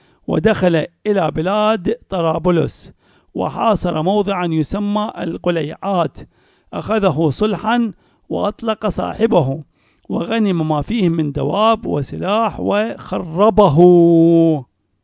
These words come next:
وخربه، ليس له قدرة على الحماية.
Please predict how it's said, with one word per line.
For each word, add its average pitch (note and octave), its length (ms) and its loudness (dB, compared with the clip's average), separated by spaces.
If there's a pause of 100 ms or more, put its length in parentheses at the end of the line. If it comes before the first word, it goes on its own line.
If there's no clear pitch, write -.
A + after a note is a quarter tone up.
(840)
وخربه، E3+ 2000 0 (320)
ليس F#3+ 240 -4
له D3 260 -4
قدرة F#3+ 300 -8
على G#3 360 -8 (120)
الحماية. D3+ 680 -8